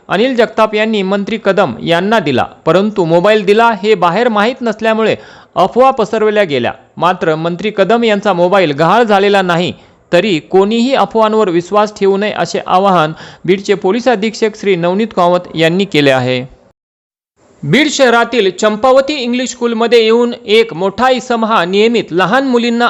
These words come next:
अश्लील भाषेमध्ये बोलायचा, मुलींना लज्जा येईल असे गैरवर्तन करायचा. हा प्रकार मागील दोन महिन्यांपासून सुरू होता,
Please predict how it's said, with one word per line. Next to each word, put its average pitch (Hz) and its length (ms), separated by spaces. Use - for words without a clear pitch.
अश्लील 233 360
भाषेमध्ये 208 540
बोलायचा, 156 460
मुलींना 269 440
लज्जा 240 340
येईल 269 200
असे 254 240
गैरवर्तन 220 600
करायचा. 202 540
हा 254 160
प्रकार 226 400
मागील 196 400
दोन 226 200
महिन्यांपासून 202 680
सुरू 175 240
होता, 131 300